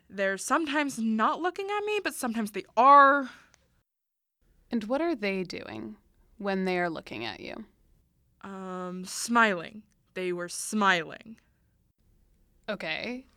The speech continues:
Speaker 2: Uh,
Speaker 1: What?
Speaker 2: Falling typically symbolizes this innate fear we have of change,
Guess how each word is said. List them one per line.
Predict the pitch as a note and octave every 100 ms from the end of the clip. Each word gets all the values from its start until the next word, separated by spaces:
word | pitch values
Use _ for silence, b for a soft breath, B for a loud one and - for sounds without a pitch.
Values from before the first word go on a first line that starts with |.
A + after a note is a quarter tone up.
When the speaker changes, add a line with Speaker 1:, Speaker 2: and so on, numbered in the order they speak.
| _
Speaker 2:
Uh, | G3+ G3 F#3 F3 E3+ F3 F3+ _ _ _ _ _ _ _ _
Speaker 1:
What? | G3+ F3 - _ _ _ _ _ _ _ _ _ _ _
Speaker 2:
Falling | - C4+ D4 E4 D#4+ C4+
typically | - C4+ A#3+ A#3 A3+
symbolizes | - G3+ F#3+ F3+ F3 F3 E3+
this | F3+ F3
innate | - G#3 G#3+ -
fear | - A#3+ G#3 G3
we | F#3 F3+
have | F3+
of | E3 -
change, | - - - - A3 - -